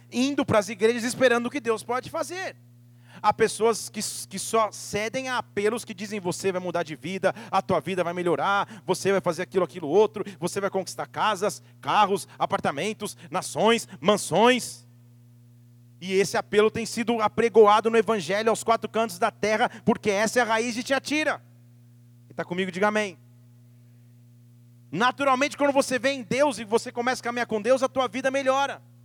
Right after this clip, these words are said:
Mas sabe por que a tua vida melhora?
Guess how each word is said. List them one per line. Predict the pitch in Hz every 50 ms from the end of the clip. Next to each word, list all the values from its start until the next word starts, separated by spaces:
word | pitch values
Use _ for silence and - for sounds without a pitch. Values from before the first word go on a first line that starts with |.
| - - - - - - - - - - - - - - - - _ - -
Mas | 214 226 220
sabe | - 302 302
por | - 349 339
que | 269
a | 262
tua | - 247 240
vida | 196 233 233 233
melhora? | 226 220 214 226 254 285 294 269 202